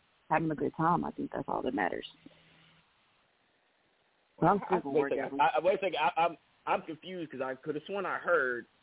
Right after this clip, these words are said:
Speaker 2: people wanna come too.
Speaker 1: I mean, I do wanna come too. I do. But at the same time, like,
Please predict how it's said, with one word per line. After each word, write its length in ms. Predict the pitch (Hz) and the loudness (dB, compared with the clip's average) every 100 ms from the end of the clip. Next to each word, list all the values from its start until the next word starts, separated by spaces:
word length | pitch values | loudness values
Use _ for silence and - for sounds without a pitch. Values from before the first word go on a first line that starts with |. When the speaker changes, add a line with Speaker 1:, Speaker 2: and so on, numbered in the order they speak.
| _ _ _ _ _ | _ _ _ _ _
Speaker 2:
people 260 | 165 147 147 | -10 -4 -2
wanna 180 | 139 | -4
come 340 | 117 - 127 107 | -4 -6 -6 -8
too. 160 | 165 113 - _ _ _ _ _ _ _ _ _ _ _ _ _ _ _ | -8 -10 -12 _ _ _ _ _ _ _ _ _ _ _ _ _ _ _
Speaker 1:
I 80 | 240 | 0
mean, 160 | 277 269 | 0 -4
I 160 | 254 262 196 | -4 -4 -10
do 140 | 277 | -12
wanna 240 | 359 262 214 | -10 -10 -10
come 240 | 240 180 - | -14 -14 -14
too. 280 | 190 156 123 _ _ _ _ | -16 -16 -20 _ _ _ _
I 100 | 220 | -4
do. 320 | 202 254 196 107 _ _ _ _ _ | -4 -12 -12 -18 _ _ _ _ _
But 100 | 160 233 | -8 -6
at 80 | 220 | -6
the 100 | 233 240 | -10 -18
same 200 | 214 202 240 | -18 -18 -14
time, 360 | 247 247 214 | -10 -10 -10
like, 380 | 190 175 170 160 | -10 -8 -10 -14